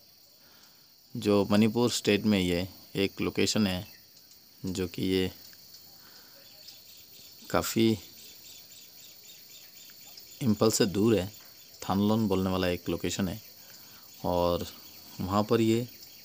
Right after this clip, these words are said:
वहाँ पर से ये तस्वीर, जो picture, ये capture किया जा रहा है। और काफ़ी attractive scene है। Sunrise हुआ था, लेकिन बादल के कारण ढक गया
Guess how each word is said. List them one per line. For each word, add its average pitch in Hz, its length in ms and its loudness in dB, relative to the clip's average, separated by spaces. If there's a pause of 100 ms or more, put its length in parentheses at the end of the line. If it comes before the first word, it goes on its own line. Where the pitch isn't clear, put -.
(1500)
वहाँ 110 220 2
पर 120 140 2
से - 160 2
ये 104 160 6
तस्वीर, 107 520 0 (720)
जो 92 100 -2
picture, - 440 0 (420)
ये 98 60 0
capture - 380 0
किया 95 160 0
जा 85 140 0
रहा 87 120 -6
है। - 140 -16 (560)
और - 120 -6 (120)
काफ़ी 87 340 0
attractive 113 480 -4
scene - 300 0
है। 98 140 -10 (440)
Sunrise 113 480 6
हुआ 107 180 2
था, 107 260 -8 (200)
लेकिन 104 280 2
बादल 95 280 0
के 104 120 2
कारण 90 240 -2
ढक 87 120 -4
गया 92 220 -6